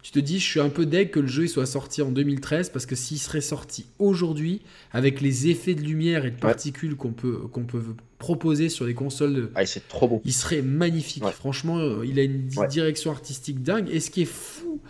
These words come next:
Speaker 1: c'est que les gens, en fait, se sont, euh, se sont, euh, un peu insurgés contre la, la direction artistique du jeu, le design des persos.
Speaker 2: Ouais.
Speaker 1: Mais en fait, c'est, euh, faut vraiment prendre ça comme un,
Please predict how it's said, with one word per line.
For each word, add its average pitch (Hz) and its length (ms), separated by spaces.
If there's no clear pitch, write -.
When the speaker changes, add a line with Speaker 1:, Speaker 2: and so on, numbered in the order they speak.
Speaker 1:
c'est 160 220
que 165 120
les 165 180
gens, 190 240
en 175 140
fait, 190 240
se 151 160
sont, 160 360
euh, 117 500
se - 180
sont, 151 380
euh, 110 500
un 120 100
peu 190 140
insurgés 160 580
contre 151 380
la, 117 640
la 117 120
direction 139 440
artistique 139 440
du 135 160
jeu, 143 300
le 139 140
design 135 380
des 131 120
persos. 120 300
Speaker 2:
Ouais. 180 140
Speaker 1:
Mais 143 120
en 151 120
fait, 220 400
c'est, 143 520
euh, 113 320
faut 107 160
vraiment 170 300
prendre 165 240
ça 175 220
comme 139 200
un, 107 840